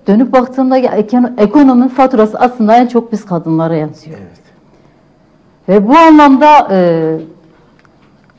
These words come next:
Speaker 1: kadınlarımızın gerçekten artık bazı şeyler, yani ezilen bütün kadınların bazı şeylere artık dur demesi lazım.
Speaker 2: Peki siz başkan olduktan sonra,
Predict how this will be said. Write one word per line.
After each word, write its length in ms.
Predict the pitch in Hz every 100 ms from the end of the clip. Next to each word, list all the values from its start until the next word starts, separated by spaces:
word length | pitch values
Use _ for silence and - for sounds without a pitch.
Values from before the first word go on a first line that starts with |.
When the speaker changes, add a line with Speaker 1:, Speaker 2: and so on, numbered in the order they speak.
| _ -
Speaker 1:
kadınlarımızın 720 | 220 247 262 269 262 262 262
gerçekten 520 | 262 262 247 240 247
artık 420 | 226 240 220 175
bazı 300 | 202 240 240
şeyler, 380 | 233 196 165 151
yani 240 | 151 165
ezilen 540 | 170 190 185 202 240 190
bütün 220 | 185 247
kadınların 580 | 240 196 170 170 190 180
bazı 260 | 208 214
şeylere 480 | - 180 160 170 190 190 - -
artık 360 | 240 226 -
dur 180 | 214 220
demesi 400 | 175 160 156 170
lazım. 320 | 160 143 - - _ _ _ _ - -
Speaker 2:
Peki 240 | 185 196 -
siz 280 | - 175 156
başkan 560 | 151 151 180 185 -
olduktan 420 | 139 135 - 175
sonra, 280 | 165 131 107